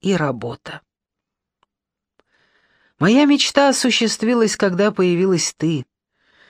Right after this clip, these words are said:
С самого открытия я ждала дня, когда порог ателье перешагнёт настоящий художник. Благодаря своим связям я могла бы найти тебе место в лучших домах моды —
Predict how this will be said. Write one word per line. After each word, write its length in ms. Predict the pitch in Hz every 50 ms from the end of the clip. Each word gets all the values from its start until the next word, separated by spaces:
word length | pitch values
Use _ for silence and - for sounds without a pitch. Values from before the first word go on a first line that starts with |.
| _ _ _
С 120 | - -
самого 340 | - 196 202 202 202 196 190
открытия 500 | 185 - - 196 208 214 196 - - 175
я 140 | 165 165 160
ждала 320 | 156 - 160 175 180 175
дня, 340 | 175 165 156 175 190 185 170
когда 280 | - 131 131 127 131 127
порог 360 | - 127 156 185 185 - 175
ателье 400 | 156 - 147 151 156 180 190 185
перешагнёт 680 | - 165 143 151 - - 147 143 147 151 175 185 180 -
настоящий 720 | 147 151 147 - - 135 147 156 170 175 170 - - 139
художник. 760 | - - 147 147 156 175 208 185 - - 120 - - - _ _ _ _ _ _ _ _ _ _ _ _ _ _ _ _ _ _ _ _ _
Благодаря 500 | - 165 175 180 180 165 180 180 190 202
своим 320 | 185 - - 175 175 175 165
связям 680 | - - - 170 185 190 196 190 196 220 220 226 220 - _ _ _ _ _ _ _ _ _
я 320 | - - 240 240 220 214 202
могла 320 | 196 196 175 185 190 190
бы 120 | 170 175 165
найти 400 | 160 160 165 156 - - 180 165
тебе 240 | - 160 156 170
место 420 | 160 156 170 175 170 - - 147 156
в 100 | 165 180
лучших 420 | 180 202 208 - - - 180 170
домах 400 | 151 160 165 165 170 170 - -
моды — 460 | 160 160 156 156 143 - 113 104 -